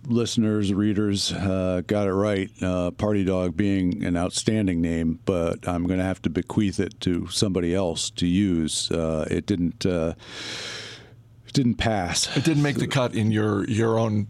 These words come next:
Speaker 2: family's voting?
Speaker 1: No, no. I, I think that, uh, it really, Party Cat works better than Party Dog.
Speaker 2: I don't know. Party Dog is <laughs> pretty, pretty strong. What did you end up naming the puppy?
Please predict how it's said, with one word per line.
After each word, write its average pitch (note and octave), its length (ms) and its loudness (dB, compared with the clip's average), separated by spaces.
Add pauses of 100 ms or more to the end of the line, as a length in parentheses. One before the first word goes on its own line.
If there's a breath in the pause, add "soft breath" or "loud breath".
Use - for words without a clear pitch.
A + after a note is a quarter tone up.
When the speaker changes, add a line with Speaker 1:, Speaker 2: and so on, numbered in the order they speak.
(100)
Speaker 2:
family's G2+ 440 0
voting? - 320 -2 (200)
Speaker 1:
No, A2 320 0 (260)
no. E2 300 -2 (500)
I, G2+ 340 0
I G2 60 0
think A#2 260 0
that, G2 260 0
uh, F2 400 2
it C3+ 100 0
really, F3 320 4
Party A#2+ 360 0
Cat - 380 -4
works E2+ 280 -4
better D#2 280 -2
than D2+ 180 -2 (120)
Party D#2 300 -2
Dog. - 400 -4 (280)
Speaker 2:
I A2 60 -10
don't A#2 120 -2
know. A2+ 100 0
Party A2+ 260 0
Dog G#2+ 240 0
is - 320 0
<laughs> - 20 -6
pretty, E3+ 280 2
pretty B2 200 2
strong. A2+ 180 -2 (180 loud breath)
What C#3 160 4
did D#3+ 120 2
you D#3 100 2
end C3+ 120 2
up A#2 80 0
naming A2+ 280 2
the G2+ 40 0
puppy? G#2 280 -2